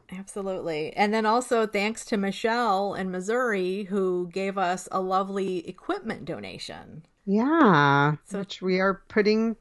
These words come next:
Speaker 2: to use for the first time today.
Speaker 1: We are indeed. Thank you, Michelle.
Speaker 2: Yeah, so many nice, lovely people in the world.
Speaker 1: Absolutely, there are. So we're gonna jump right in.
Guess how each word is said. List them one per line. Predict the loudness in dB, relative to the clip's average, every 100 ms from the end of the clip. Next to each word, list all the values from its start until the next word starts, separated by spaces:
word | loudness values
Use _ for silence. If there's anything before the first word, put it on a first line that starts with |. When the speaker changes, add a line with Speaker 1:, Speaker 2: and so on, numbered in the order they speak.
| -10
Speaker 2:
to | -2
use | 2 4 2 0
for | -4
the | -4
first | 2 2 2
time | 2 2 2
today. | 0 2 2 2
Speaker 1:
We | 0
are | -2 -4 -4
indeed. | -6 -4 -2 -2 -4
Thank | -6 -10 -8
you, | -6
Michelle. | -4 -2 -2 0 -2 -4 -10 _ _ _ _ -6
Speaker 2:
Yeah, | -2 0 2 2 4 4 2 -2
so | -4 0
many | 4 8 8
nice, | 8 8 6 4 -2 -4
lovely | 2 2 2 -2
people | 0 -2 0
in | 0
the | 0
world. | 0 0 0 -4 -16 _ -16
Speaker 1:
Absolutely, | -14 -8 -6 -6 -4
there | -4 -2
are. | 0 0 -2 -4 -16 _ -20 -20 -20 -20 -20 -20 0
So | 4 6
we're |
gonna | 6 4
jump | 6 4 6
right | 6
in. | 6 2 -2 -4